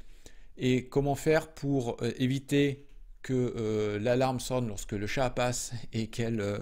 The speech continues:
qu'elle ne sonne pas plutôt quand le chat passe et qu'elle sonne quand un humain rentre ? Eh bien justement en faisant une, une sélection sur la surface, on peut, euh, enlever, on peut éviter de, euh,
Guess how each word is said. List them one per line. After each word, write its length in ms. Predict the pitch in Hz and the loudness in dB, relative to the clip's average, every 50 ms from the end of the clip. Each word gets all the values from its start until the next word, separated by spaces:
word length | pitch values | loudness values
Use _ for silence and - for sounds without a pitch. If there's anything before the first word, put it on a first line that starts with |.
| 104 - | -4 -2
qu'elle 140 | - 123 113 | 0 2 2
ne 60 | 117 | 2
sonne 220 | 113 - 131 127 123 | 4 4 4 4 4
pas 140 | 147 143 | 4 2
plutôt 280 | 123 - 120 - 135 127 | 2 0 0 2 2 2
quand 140 | - - 110 | 2 2 0
le 220 | 107 107 110 - - | 0 0 -2 -2 -2
chat 240 | - - 131 120 | 0 0 0 0
passe 340 | 120 - 120 120 120 - - - | 2 2 2 2 0 -2 -4 -4
et 100 | - 110 | -4 -4
qu'elle 220 | - - 104 101 | -4 -4 -4 -2
sonne 260 | - - 143 143 139 127 | 0 0 0 0 0 -2
quand 320 | - 104 92 - - - | -4 -8 -10 -8 -6 -4
un 100 | 98 98 | -2 0
humain 280 | 107 113 123 123 113 107 | 2 4 4 4 4 2
rentre ? 420 | 98 107 120 147 160 - - - - - - - - - - - - - - - | 2 2 0 0 0 -4 -6 -8 -8 -10 -10 -12 -12 -14 -14 -14 -16 -14 -8 -6
Eh 60 | 117 | -4
bien 160 | 101 113 127 | 0 0 0
justement 440 | 131 120 117 - - 107 113 123 135 | 0 0 -2 -2 -2 -2 0 0 0
en 40 | 127 | -2
faisant 320 | - - 107 101 113 113 | -4 -4 -4 -2 -2 -2
une, 300 | 107 101 98 98 95 98 107 | -2 -4 -4 -6 -6 -6 -6
une 140 | - 104 101 | -8 -6 -6
sélection 420 | - 117 110 107 107 - - 117 | -4 -2 -2 -4 -4 -4 -6 -6
sur 140 | - - 117 | -6 -4 -4
la 80 | 104 101 | -4 -4
surface, 520 | - - - - 127 123 127 - - - - - - - - - - - - | -4 -6 -8 -6 -6 -6 -4 -6 -10 -14 -18 -20 -20 -20 -20 -20 -20 -12 -10
on 100 | - 107 | -8 -8
peut, 360 | - - 120 123 135 135 - - 107 | -2 2 4 4 4 4 2 0 -2
euh, 360 | 98 95 98 101 101 104 - - - - | -4 -2 -2 -4 -4 -6 -8 -10 -10 -6
enlever, 600 | - 123 127 127 117 107 110 120 127 135 143 143 | -2 0 2 2 2 4 6 6 8 8 6 4
on 100 | 120 110 | 2 0
peut 240 | - 117 113 110 113 - | 0 0 0 0 2 2
éviter 500 | 127 123 120 127 123 123 - 123 135 127 | 2 2 2 0 0 0 2 2 2 2
de, 220 | 117 107 110 120 | 0 -2 0 0
euh, 560 | 117 120 123 113 104 101 101 98 98 104 104 | 2 2 2 0 0 -2 -2 -2 -4 -4 -6